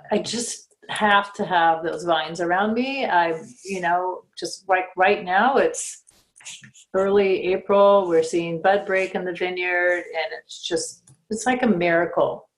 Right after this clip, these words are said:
at, at the begin of, beginning of each season, and, and to watch them develop and grow and go out and talk to them and take the dog for a walk in the vineyard. So it's just, it, it keeps me connected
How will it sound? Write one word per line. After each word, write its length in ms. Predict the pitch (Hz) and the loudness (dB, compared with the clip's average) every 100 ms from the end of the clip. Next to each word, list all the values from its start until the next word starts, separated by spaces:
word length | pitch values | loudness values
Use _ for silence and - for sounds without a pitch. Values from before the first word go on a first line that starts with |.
| - | -4
at, 240 | 156 135 | -4 -4
at 380 | 175 175 175 202 | -6 -2 2 2
the 80 | 190 | 2
begin 400 | 180 170 170 170 | 2 2 0 2
of, 360 | 170 - 190 | -2 -4 -2
beginning 380 | 175 185 180 180 | 0 2 2 2
of 100 | 175 | 0
each 240 | 170 180 - | 0 0 0
season, 480 | 185 180 180 160 160 | 4 4 4 0 0
and, 200 | 151 170 - - - - | -4 -8 -16 -20 -14 -6
and 140 | 185 | -4
to 120 | - | 0
watch 480 | 170 170 175 175 - | 4 6 6 4 -6
them 200 | 180 175 | -4 -2
develop 520 | 165 165 165 165 165 - | -2 0 4 4 4 -2
and 160 | - - | -10 -2
grow 460 | 170 175 170 165 | 4 4 4 2
and 140 | 151 151 _ _ _ _ _ _ _ _ _ _ _ - | -4 -8 _ _ _ _ _ _ _ _ _ _ _ -2
go 140 | 175 | 4
out 280 | 170 170 170 | 4 4 -2
and 200 | 156 143 - _ _ _ _ - | -14 -18 -20 _ _ _ _ -4
talk 220 | 185 185 | -2 -2
to 120 | 190 | -4
them 300 | 175 175 175 | -2 -2 -2
and 320 | 151 147 - - | -6 -10 -14 -6
take 200 | 185 170 | -6 -4
the 80 | |
dog 300 | 165 160 170 - | 0 0 0 0
for 100 | 180 | 0
a 80 | |
walk 300 | 170 165 170 | 2 2 2
in 80 | 180 | -2
the 100 | 165 | -6
vineyard. 440 | 160 165 165 165 160 | -2 -2 2 0 -2
So 200 | - 180 | -2 -2
it's 240 | 180 - | -2 -4
just, 340 | 196 - - | -6 -6 -8
it, 240 | - 190 196 | -4 -2 2
it 240 | 202 202 - - - | 2 2 -2 -18 -8
keeps 360 | - 208 208 - | 2 2 0 -4
me 180 | 185 170 | -2 -2
connected 640 | 175 160 151 185 175 175 | 0 0 0 0 0 -2